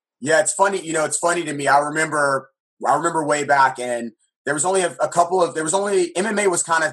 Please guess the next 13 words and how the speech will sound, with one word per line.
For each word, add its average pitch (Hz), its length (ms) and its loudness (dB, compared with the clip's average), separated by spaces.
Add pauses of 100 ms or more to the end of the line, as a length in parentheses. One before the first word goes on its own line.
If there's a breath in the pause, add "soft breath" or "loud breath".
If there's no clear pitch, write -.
just 160 260 0
really 151 220 -8
kicking 139 360 -8
in. 117 260 -6 (280)
There 139 200 -2
were 156 160 0
some 160 160 -2
people 151 340 -6
here 143 120 -2
in 139 80 -6
Florida 139 360 -4
doing 120 280 -4
it, 110 140 -12